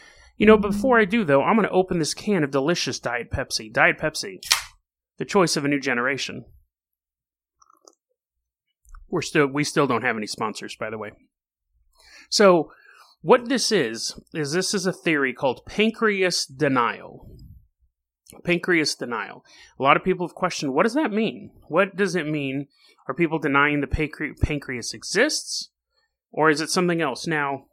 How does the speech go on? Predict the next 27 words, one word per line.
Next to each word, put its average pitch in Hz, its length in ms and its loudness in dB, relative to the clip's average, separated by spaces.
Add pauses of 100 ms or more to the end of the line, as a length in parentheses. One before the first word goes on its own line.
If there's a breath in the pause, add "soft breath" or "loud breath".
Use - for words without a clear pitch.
of 131 100 -12
course, - 560 0 (1200)
I - 140 -4 (420)
found 160 380 2
nothing 120 400 -2
initially 123 420 -4
when 113 140 -6
I 113 60 -2
started 113 340 -4
my 110 80 -6
research. 110 540 -8
The - 80 -10
only 190 260 2
thing 214 180 2
I 185 60 2
had 165 220 0
to 156 80 -6
go 139 180 2
off 117 240 0
of 113 180 -8 (360)
was, 131 340 0
again, 131 360 0
some 135 200 -4
posts 139 260 -2
on 139 120 -4
four 123 240 -4
chan 113 380 -8